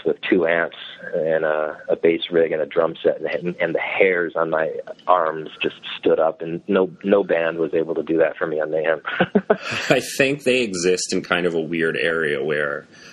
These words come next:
Speaker 2: like, I don't really know what genre you would place them in, you know?
Speaker 1: Yeah, I don't either. I, I, you know, they, I could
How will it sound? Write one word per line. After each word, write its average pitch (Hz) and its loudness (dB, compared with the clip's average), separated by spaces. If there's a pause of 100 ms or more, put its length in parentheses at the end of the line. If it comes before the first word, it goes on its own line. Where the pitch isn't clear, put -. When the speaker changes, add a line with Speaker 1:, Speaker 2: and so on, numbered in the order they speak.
(120)
Speaker 2:
like, 95 2
I 104 4
don't 120 2
really 123 0
know 117 2
what 104 2
genre 90 -2
you 71 -6
would 65 -8
place - -12
them 65 -8
in, 64 -6
you 69 -4
know? 82 -4 (1000)
Speaker 1:
Yeah, 123 4 (140)
I 113 4
don't 120 0
either. 107 4
I, 101 2
I, 101 2 (840)
you 110 2
know, 104 4
they, 101 0
I 104 4
could 98 -8